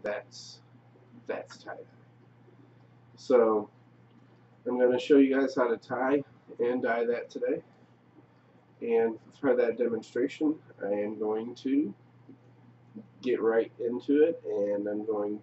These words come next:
to change the camera. So give me just a minute, guys. Thank you. All right,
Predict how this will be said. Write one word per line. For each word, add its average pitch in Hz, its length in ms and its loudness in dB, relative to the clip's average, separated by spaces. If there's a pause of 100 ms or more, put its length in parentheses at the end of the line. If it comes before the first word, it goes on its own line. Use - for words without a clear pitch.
(140)
to 110 680 -10
change 120 300 -6
the 110 60 -16
camera. 135 380 -4 (260)
So - 160 -14 (340)
give 104 100 -10
me 98 260 -8 (160)
just 113 500 -6
a - 20 -14
minute, - 240 -8 (120)
guys. - 360 -10 (100)
Thank - 240 -6
you. - 140 -6 (4000)
All 151 320 8
right, 117 260 6